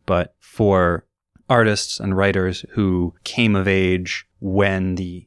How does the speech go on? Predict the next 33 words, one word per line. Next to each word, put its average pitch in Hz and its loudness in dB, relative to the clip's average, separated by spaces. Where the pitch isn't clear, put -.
Yakiato 90 -2
movement 90 0
was 90 -2
really 90 0
at 98 -2
its - -10
most 90 -6
powerful, 107 0
to 110 -8
then 98 2
see 110 0
the 101 -2
growing 98 0
nationalism, 90 -2
the 87 -2
growing 92 0
militarism 85 -2
of 95 -2
the 82 -10
seventies, 82 -2
and 98 -2
to 104 2
be 101 2
very 95 2
distressed 123 -2
by 78 -2
that, 78 -4
you 113 -2
can 104 0
see 117 0
Gundam 98 0
as 95 -2
a 90 0